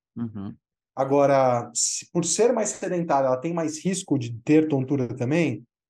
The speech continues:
Speaker 2: é, não sei falar. Se eu falasse qualquer coisa aqui, eu acho que ia ser uma extrapolação de mecanismo. Mas, por ser sedentária, ela tem mais chance de ter dor na cervical, portanto, mais chance de ter sintomas. Então, tem
Speaker 1: Sim,
Speaker 2: uma
Speaker 1: sim.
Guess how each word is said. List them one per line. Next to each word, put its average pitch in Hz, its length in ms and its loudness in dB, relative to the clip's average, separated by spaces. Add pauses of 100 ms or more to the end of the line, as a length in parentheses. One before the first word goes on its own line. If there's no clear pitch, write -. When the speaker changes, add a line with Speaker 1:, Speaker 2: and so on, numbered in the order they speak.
(160)
Speaker 2:
é, 127 300 -2
não 143 240 -2
sei 170 500 4 (280)
falar. 151 280 4
Se - 100 -4
eu 127 40 -4
falasse 135 280 4
qualquer 147 240 -2
coisa 135 220 -2
aqui, 127 120 -2
eu 135 40 2
acho 135 100 -2
que - 60 -4
ia 135 40 -2
ser 143 100 -6
uma 135 80 -4
extrapolação 135 580 -2
de 135 100 -2
mecanismo. 139 540 2 (460)
Mas, 135 540 0 (500)
por 170 140 4
ser 165 220 2
sedentária, 175 400 2
ela 170 80 2
tem 180 100 -4
mais 170 140 0
chance 175 160 -6
de 170 40 -12
ter 175 100 0
dor 147 120 0
na 151 80 0
cervical, 156 400 0
portanto, 160 300 -2
mais 170 140 -2
chance 165 180 -4
de - 40 -8
ter 160 100 2
sintomas. 156 640 -2
Então, 110 220 -10
tem 117 100 -6
Speaker 1:
Sim, 127 60 -4
Speaker 2:
uma 127 360 -2
Speaker 1:
sim. 107 180 -14